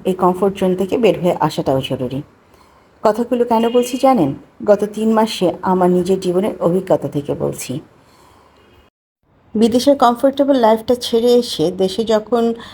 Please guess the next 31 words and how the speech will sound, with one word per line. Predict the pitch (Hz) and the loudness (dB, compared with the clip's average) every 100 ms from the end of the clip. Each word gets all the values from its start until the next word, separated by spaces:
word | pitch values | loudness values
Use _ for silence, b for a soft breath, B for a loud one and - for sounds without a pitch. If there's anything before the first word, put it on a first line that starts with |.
| B B - | B B -2
নিজের | 214 214 240 240 | 0 2 0 0
এই | - 202 208 | 0 2 2
লাইফটাকে | 185 196 - 208 220 | 2 0 -6 -6 -4
রেডি | 190 180 196 | -2 -4 -2
করা | 190 196 | 0 0
শুরু | 202 208 208 | -4 -6 -6
করেছি, | 208 202 208 - 156 - B B B - | -2 -2 -4 -4 -6 -6 B B B 0
তখন | 240 233 - 294 277 285 - | 0 0 0 2 4 0 -4
বারবারই | - 220 226 247 269 | 0 2 2 0 0
মনে | 254 254 | 0 0
হচ্ছিল, | 269 269 - 214 185 - | -2 -2 -2 2 2 0
"আমি | 196 220 | -2 0
কি | 240 | -2
পারবো? | 240 208 214 233 175 - | 0 2 2 2 0 -2
আমার | - 196 196 | -2 0 2
দ্বারা | 202 | 2
কি | 202 208 | 0 -6
সম্ভব?" | - 185 190 - 196 139 _ _ b b b b | -2 -2 -2 -4 -4 -4 _ _ b b b b
এখন | - 226 285 285 | -2 0 2 0
এসে | 277 285 | 2 0
মনে | 254 262 | 0 2
হচ্ছে, | 269 269 - 202 - | 0 0 -2 -2 0
অবশ্যই | 214 226 - 214 | 0 0 -2 -2
সম্ভব। | 208 160 151 143 - - | -2 -4 -2 -6 -8 -6
কেন | 240 226 226 | 0 2 0
সম্ভব | 202 165 - 165 | -4 -6 -6 -10
হবে | - 143 147 | -6 -4 -4
না? | 147 - b b b b b b b b - | -4 -8 b b b b b b b b -2
আসলে | 240 - 285 277 277 | -2 0 2 4 2
আমরা, | - 214 226 240 247 247 | 2 0 2 4 6 4
আহ, | 240 - | 0 -6